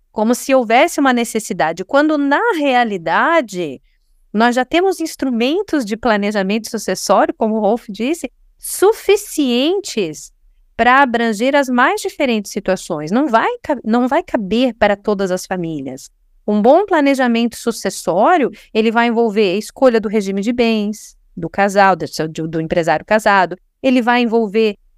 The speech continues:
a alteração do contrato social pra ter algumas previsões, se a sociedade aberta, se é fechada, se vai entrar alguém, se não vai entrar,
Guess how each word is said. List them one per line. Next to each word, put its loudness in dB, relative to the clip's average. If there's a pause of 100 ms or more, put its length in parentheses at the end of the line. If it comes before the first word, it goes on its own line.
a 0
alteração 2
do -2
contrato -2
social 0
pra -2
ter -2
algumas -2
previsões, -2
se -6
a -2
sociedade 0
aberta, 0
se -12
é -4
fechada, -6
se -12
vai -6
entrar 0
alguém, 0
se -4
não 0
vai -2
entrar, -2